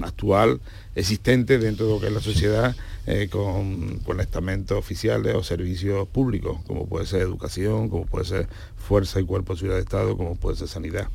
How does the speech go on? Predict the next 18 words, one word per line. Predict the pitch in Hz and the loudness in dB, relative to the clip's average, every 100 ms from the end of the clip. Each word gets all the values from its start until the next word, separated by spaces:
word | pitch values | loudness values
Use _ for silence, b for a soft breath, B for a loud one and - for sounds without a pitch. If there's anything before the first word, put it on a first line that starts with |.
| B B B | B B B
<clears throat> | B - - | B 6 10
Luego | 156 127 113 | 10 12 10
el | 117 | 8
abordaje | 110 107 127 139 175 175 B B B B | 6 6 6 6 4 2 B B B B
es | - 101 | 0 4
como | 123 127 | 6 6
el | 107 | 6
tema | 117 123 | 6 8
de | |
violencia | 117 110 104 95 | 8 8 6 6
de | |
género. | 95 92 95 | 6 4 4
El | |
abordaje | 95 98 107 113 127 | 2 2 4 4 6
tiene | 107 101 | 4 4
que | |
ser | 95 104 | 4 4
transversal, | 95 90 82 113 120 127 | 4 2 2 4 8 8